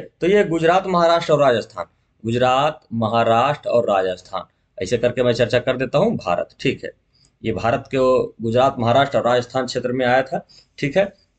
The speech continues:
और इसका नामाकरण जो है बांग्लादेश किया था। किसने किया था? बांग्लादेश। यहाँ से क्वेश्चन पूछे जाते हैं ग्रेजुएशन लेवल के एग्जाम में कि नामाकरण से जब कोई तूफान या चक्रवात आता है तो नामाकरण किसने किया, ये पूछा जाता है।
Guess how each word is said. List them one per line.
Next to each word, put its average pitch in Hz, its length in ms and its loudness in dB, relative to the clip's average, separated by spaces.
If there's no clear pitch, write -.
और 127 420 2
इसका 156 240 0
नामाकरण 214 640 0
जो 208 100 2
है 226 120 4
बांग्लादेश 135 520 0
किया 95 240 -4
था। - 140 -8
किसने 127 260 -6
किया 160 180 0
था? 165 160 -2
बांग्लादेश। 113 580 0
यहाँ 135 120 -2
से 160 80 -4
क्वेश्चन 151 260 -6
पूछे 131 320 -2
जाते 117 280 0
हैं 147 140 -2
ग्रेजुएशन 165 300 0
लेवल 131 220 2
के 135 100 -2
एग्जाम 123 280 0
में 151 160 2
कि 147 120 -4
नामाकरण 151 600 0
से 175 180 -6
जब 147 180 -6
कोई 127 120 -4
तूफान 120 460 -8
या 131 80 -2
चक्रवात 117 400 -2
आता 113 180 -4
है 123 80 -10
तो 127 120 -4
नामाकरण 120 500 -4
किसने 170 320 0
किया, 156 240 0
ये 165 160 0
पूछा 135 320 -2
जाता 113 340 0
है। 151 60 0